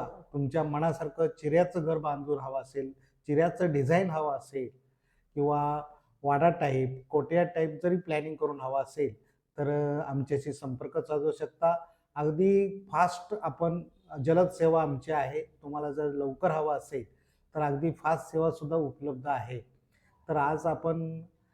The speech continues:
तुम्हाला माहिती देतोय की राजेश्वर पांचाळ यांनी बिल्डिंग सुरू केलेलं आहे आणि त्यांनी कशा पद्धतीनं कन्स्ट्रक्शन सुरू केलेलं आहे तुम्हाला आजच्या व्हिडिओमध्ये मी थोडक्यात दाखवणार आहोत.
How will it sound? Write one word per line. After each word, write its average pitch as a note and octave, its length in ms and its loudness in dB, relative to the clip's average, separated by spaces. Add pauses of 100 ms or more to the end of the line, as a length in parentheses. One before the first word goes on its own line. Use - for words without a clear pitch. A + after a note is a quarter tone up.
(280)
तुम्हाला D#3 640 0
माहिती D#3 500 -2
देतोय D#3 500 4
की C#3 340 -6
राजेश्वर D3 480 -4
पांचाळ C#3+ 800 -4
यांनी D3+ 520 -10 (460)
बिल्डिंग D3+ 420 0 (380)
सुरू D#3+ 240 0
केलेलं E3+ 380 6
आहे D#3 240 2
आणि D#3+ 280 -4
त्यांनी D#3+ 640 -2 (560)
कशा D#3+ 200 -2
पद्धतीनं F3+ 800 2 (160)
कन्स्ट्रक्शन D#3 640 -4 (400)
सुरू D#3+ 240 0
केलेलं D#3 360 4
आहे D3 220 2
तुम्हाला D3 560 -4 (580)
आजच्या C#3 360 -2
व्हिडिओमध्ये C#3 540 2
मी C#3 360 -2
थोडक्यात C#3 320 -6
दाखवणार D3 560 -4
आहोत. D3+ 280 -2